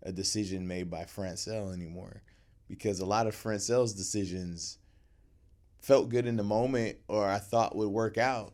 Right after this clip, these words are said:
and, and haven't always worked <laughs> out. And it has put us in some tight spots. And then after my grandma prayed and all that stuff, it was like, well, I already sent for you guys and you guys were on your way down.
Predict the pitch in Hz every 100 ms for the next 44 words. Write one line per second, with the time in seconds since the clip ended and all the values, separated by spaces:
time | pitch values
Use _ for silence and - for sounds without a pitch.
0 | - 107 101 95 - 104 110 113 110 104
1 | 113 156 127 110 104 107 - 120 110 98
2 | - - 110 117 123 113 110 - 131 117
3 | 113 117 117 110 92 120 110 - - 170
4 | - - - - 107 107 117 117 117 113
5 | 110 - 90 95 107 113 101 87 104 113
6 | 107 98 95 95 95 95 92 101 95 98
7 | 92 90 - - - - - - - -
8 | - - 87 110 - - - - - -
9 | - 104 104 110 98 - 113 - - -
10 | 101 104 123 107 95 101 98 101 104 101
11 | 98 98 101 98 95 92 87 101 110 95
12 | 101